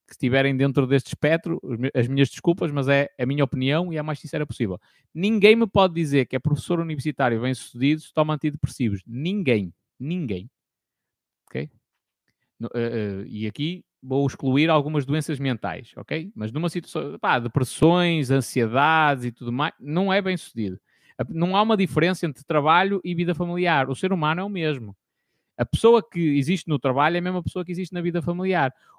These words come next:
Uma pessoa que é excelente no trabalho que faz, ótimo funcionário, ótimo empre-, empresário, empreendedor,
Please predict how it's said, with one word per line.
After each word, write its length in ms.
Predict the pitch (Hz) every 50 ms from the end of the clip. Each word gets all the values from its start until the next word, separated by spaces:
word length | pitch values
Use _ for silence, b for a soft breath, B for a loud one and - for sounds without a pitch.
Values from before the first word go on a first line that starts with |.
| b
Uma 140 | b 165 185
pessoa 280 | - - 220 220 220 214
que 200 | 220 - 196 180
é 260 | 156 139 123 113 - _ _ _
excelente 640 | - - - - - 196 196 202 208 220 220 196 160 -
no 180 | 165 160 151
trabalho 340 | 135 151 151 147 143 139 127
que 100 | _ -
faz, 600 | - - 113 107 101 110 127 165 - - - _ _ _ _ _ _ _ _ _ _ -
ótimo 480 | 156 165 170 - - 156 147 143 139 -
funcionário, 720 | - 147 131 - 123 107 110 127 139 139 135 123 117 117
ótimo 340 | 120 131 120 123 - 127 127
empre-, 440 | 123 117 - 123 120 117 110 113 123 - -
empresário, 640 | 120 110 107 107 107 98 92 110 113 123 123 117
empreendedor, 720 | 110 104 - 123 120 117 110 101 98 95 110 117 127 139 151